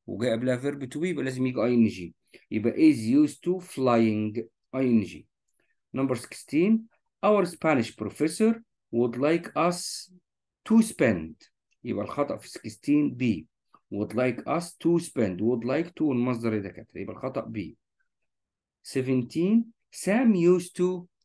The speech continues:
used to قلنا زائد مصدر الفعل. طالما مفيش قبلها verb to be يبقى نجيب مصدر الفعل. لكن لو جايب verb to be أو get نجيب آي إن جي. يبقى الخطأ هنا seventeen A.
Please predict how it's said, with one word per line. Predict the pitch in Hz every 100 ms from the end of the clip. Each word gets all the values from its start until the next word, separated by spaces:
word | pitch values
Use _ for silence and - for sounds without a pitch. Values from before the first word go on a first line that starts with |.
| _
used | 104 123 117 -
to | 139 160 -
قلنا | 120 117
زائد | 92 110 92 92
مصدر | 98 127 - 160 -
الفعل. | 160 - 175 87
طالما | - 123 135
مفيش | 120 -
قبلها | - 131 139
verb | 151 139
to | 123 135
be |
يبقى | 175 175 135
نجيب | 135 135
مصدر | 143 131 135
الفعل. | 117 - 87 - _ _ -
لكن | 110 113
لو | 120 113
جايب | 139 127
verb | 135 131 120
to | 131
be | 131 127
أو | 104 101
get | 113 190 226 - - _ _ _ -
نجيب | 107 131 139 -
آي | 127
إن | 117
جي. | 107 87 - _ _ _ _
يبقى | 92 98
الخطأ | - 135 107
هنا | 127 143 143
seventeen | - 104 104 98 92 120 120 117
A. | 131 117 85